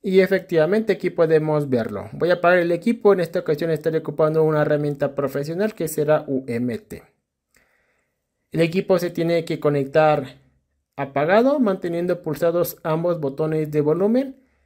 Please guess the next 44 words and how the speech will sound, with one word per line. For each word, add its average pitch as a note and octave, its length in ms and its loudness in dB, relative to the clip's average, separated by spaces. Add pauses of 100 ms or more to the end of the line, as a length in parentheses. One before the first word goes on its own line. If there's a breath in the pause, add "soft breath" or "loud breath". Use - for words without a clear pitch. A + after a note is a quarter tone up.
(360 soft breath)
mientras F3 480 0
el D3+ 100 -2
software D#3 400 2
de D#3 100 2
U D#3 100 2
M D3+ 200 2
T F#3+ 260 0
esté D#3+ 220 -6
buscando C#3+ 680 -4
el B2+ 160 -2
puerto. G2+ 460 -8 (680 soft breath)
Así D3+ 240 -4
que F#3 160 2
pasamos E3+ 960 2
a B2 160 -2
la C#3+ 180 -2
P F#3 120 0
C. A3 280 0 (800)
En D#3+ 220 4
la D#3+ 160 2
P E3+ 100 4
C G3+ 300 0
voy E3 240 -2
a - 20 0
iniciar E3+ 300 -4
el E3 100 -4
software F3 320 -4
de E3+ 140 -2
la D#3 60 2
herramienta D3+ 500 -2
U D3+ 100 -2
M D3+ 200 -2
T F3+ 120 -4
en A3+ 80 -2
su F#3+ 140 -8
módulo D3+ 320 -4
M C#3+ 160 -4
T D3 180 -8
K F#3+ 140 -2
y - 20 -2
lo G3 80 0
ejecuto E3 560 -6
como D#3 220 -4
administrador. D#3 800 -4